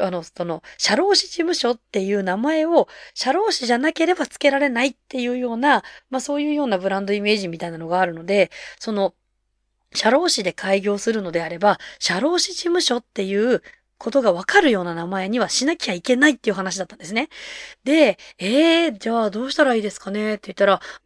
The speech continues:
そういうふうに特に何か名前にこだわりがないのであれば、会としては、お名前、フルネームプラス社会保険労務士事務所を推奨してるって言われたんですよ。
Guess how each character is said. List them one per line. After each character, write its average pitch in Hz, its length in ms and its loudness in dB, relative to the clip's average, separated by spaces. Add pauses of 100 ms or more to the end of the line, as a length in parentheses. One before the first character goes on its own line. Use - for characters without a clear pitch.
(100)
そ 349 180 2
う 359 60 6
い 339 80 2
う 349 80 2
ふ 320 120 0
う 359 60 0
に 214 160 -4
特 359 240 0
に 220 220 0
何 254 300 0
か 214 120 0
名 190 140 -6
前 233 220 -2
に 254 80 -4
こ 240 100 0
だ 220 100 0
わ 240 80 0
り 262 80 0
が 277 120 -2
な 285 100 -2
い 294 60 -2
の 226 100 -2
で 190 100 -4
あ 196 60 -4
れ 190 120 -4
ば、 196 300 0 (180)
会 339 280 2
と 214 140 -6
し - 80 -10
て 202 120 -6
は、 196 280 4 (320)
お 214 100 -2
名 294 200 2
前、 320 300 0
フ 302 180 -2
ル 311 140 0
ネ 294 300 0
ー - 20 -4
ム 190 100 -6
プ - 140 -2
ラ 220 140 -2
ス - 140 -8
社 - 160 -8
会 277 240 0
保 262 100 2
険 262 220 -2
労 254 140 -2
務 254 160 -4
士 254 120 -6
事 233 60 -8
務 247 180 -6
所 190 140 -2
を 170 40 -2
推 220 220 -4
奨 226 180 -4
し 208 60 -4
て 214 100 0
る 233 60 -2
っ - 40 -4
て 202 120 -4
言 - 20 2
わ 180 40 2
れ 180 60 -2
た 180 80 -2
ん 175 40 -6
で 170 60 -10
す 170 80 -8
よ。 160 160 -8